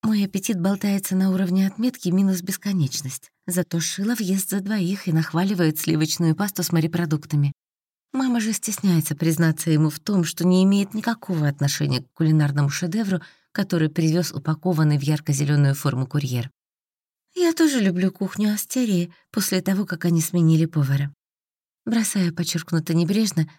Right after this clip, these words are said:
наливая себе стакан воды и получаю два полных укоризны взгляда.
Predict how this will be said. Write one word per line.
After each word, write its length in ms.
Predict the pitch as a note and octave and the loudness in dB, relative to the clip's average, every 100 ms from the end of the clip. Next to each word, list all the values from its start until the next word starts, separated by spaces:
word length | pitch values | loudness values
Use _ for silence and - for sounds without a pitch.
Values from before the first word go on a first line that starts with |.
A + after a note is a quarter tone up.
| - | -2
наливая 420 | F#3 F#3 F3+ F3 | 0 2 2 2
себе 280 | E3+ E3+ E3 | -2 -2 -2
стакан 360 | - E3 E3+ | -2 -2 0
воды 360 | E3+ F3 A3 A3+ _ _ | 0 -2 -4 -6 _ _
и 80 | B3+ | -4
получаю 540 | A#3+ G3+ F#3 G3+ G3 | -2 -2 -2 -2 -2
два 200 | E3 E3+ | 0 -2
полных 420 | D#3+ F#3+ F3+ E3 D3+ | -2 -2 0 -2 -4
укоризны 460 | D#3 D3+ D3 D3+ | -2 -2 0 -2
взгляда. 520 | C#3 C3 A#2+ A#2 C3+ | -2 -4 -8 -8 -12